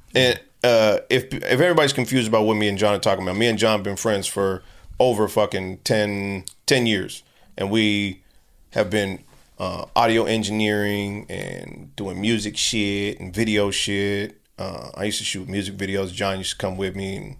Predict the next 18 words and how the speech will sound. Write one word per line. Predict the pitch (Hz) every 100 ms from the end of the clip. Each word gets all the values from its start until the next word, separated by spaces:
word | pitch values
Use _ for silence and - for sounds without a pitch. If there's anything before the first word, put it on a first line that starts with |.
| -
fucking, | - 95 - - -
you | -
know, | 95 85 80
help | - 98
me | -
shoot | 87 - 101 92 -
and | 60 - - _ - -
all | - 160
kinds | 151 117
of | 98
shit. | - 90
So | -
we | 123
done | 156 135 117 - -
shot | - - 135 -
some | 123
ill | 123
shit. | 117 - 117 107